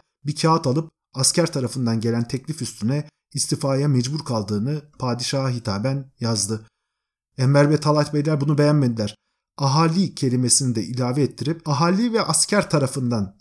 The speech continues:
şekline dönüştürdüler. Enver Bey yanına Mabeyn Başkatibi Ali Fuat Bey'i de alıp saraya gitti. Sultan Reşat,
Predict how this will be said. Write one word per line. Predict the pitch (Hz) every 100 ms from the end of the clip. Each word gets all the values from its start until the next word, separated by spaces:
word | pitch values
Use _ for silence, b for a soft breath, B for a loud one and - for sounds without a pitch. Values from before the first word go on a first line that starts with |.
| _ -
şekline | - 127 - 131 117
dönüştürdüler. | 113 107 - 104 104 98 98 - -
Enver | 135 151 151
Bey | 139 160 165 _ _ -
yanına | 131 139 143 170 170 -
Mabeyn | 123 127 160 165 151
Başkatibi | 127 - 123 113 139 185 -
Ali | 127
Fuat | 135 151 156 -
Bey'i | 127 117
de | 113
alıp | 135 185 -
saraya | - 127 123
gitti. | 110 110 101 95
Sultan | - - 165 196 196
Reşat, | 185 226 226